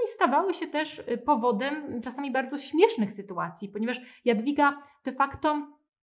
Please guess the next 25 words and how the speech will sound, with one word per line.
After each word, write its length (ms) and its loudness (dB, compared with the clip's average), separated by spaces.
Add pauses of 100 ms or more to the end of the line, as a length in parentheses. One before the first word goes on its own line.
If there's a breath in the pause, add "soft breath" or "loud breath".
(360)
mm, 280 2
ona, 220 4 (160)
ona 160 0
nie 200 0
znała, 840 4
y, 160 -6
do 120 -2
końca 880 0
tych 160 -6
wszystkich, 500 -10
y, 160 -6
konwenansów, 800 4 (200 loud breath)
nie 160 8
bardzo 240 6
też 160 -6
wiedziała, 360 0
jak 140 -2
prowadzić 500 0
dom. 380 6 (280)
Nikt 380 -2
jej 100 2
tego 180 0
naucz-, 380 0
nie 140 0
nauczył. 480 2